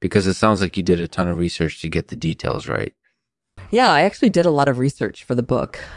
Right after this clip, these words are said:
Speaker 2: I interviewed biometricians, and I also interviewed people who work in the fishing industry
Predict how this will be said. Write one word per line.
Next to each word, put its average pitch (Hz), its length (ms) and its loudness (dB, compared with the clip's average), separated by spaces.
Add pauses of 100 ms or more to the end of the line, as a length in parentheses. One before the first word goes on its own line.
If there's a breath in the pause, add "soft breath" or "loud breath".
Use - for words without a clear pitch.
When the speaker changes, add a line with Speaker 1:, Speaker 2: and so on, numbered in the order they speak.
(140)
Speaker 2:
I 143 380 4
interviewed 160 520 4
biometricians, 131 1120 0
and 135 540 2
I 131 140 2
also 135 720 0
interviewed 139 580 2
people 127 380 0
who 131 120 0
work 127 220 2
in 131 60 2
the 127 80 2
fishing 143 360 0
industry 127 680 0